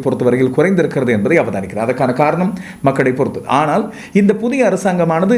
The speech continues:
ஜனாதிபதியாக முன்பு இருந்த ரணில் விக்ரமசிங்கவின் வழிமுறையில் சேர்க்கிறதோ என்ற கேள்வியும் ஒரு முக்கியமான கேள்வி. அமைச்சர் விஜித ஹேரத், ரணில் விக்ரமசிங்க ஜனாதிபதியான முதல் நாளில் தன்னுடைய முதல்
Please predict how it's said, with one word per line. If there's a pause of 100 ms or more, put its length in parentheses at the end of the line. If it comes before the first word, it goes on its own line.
(120)
ஜனாதிபதியாக
முன்பு
இருந்த
ரணில்
விக்ரமசிங்கவின்
வழிமுறையில்
சேர்க்கிறதோ (100)
என்ற (100)
கேள்வியும்
ஒரு
முக்கியமான (120)
கேள்வி. (540)
அமைச்சர்
விஜித
ஹேரத், (480)
ரணில்
விக்ரமசிங்க
ஜனாதிபதியான
முதல்
நாளில்
தன்னுடைய
முதல்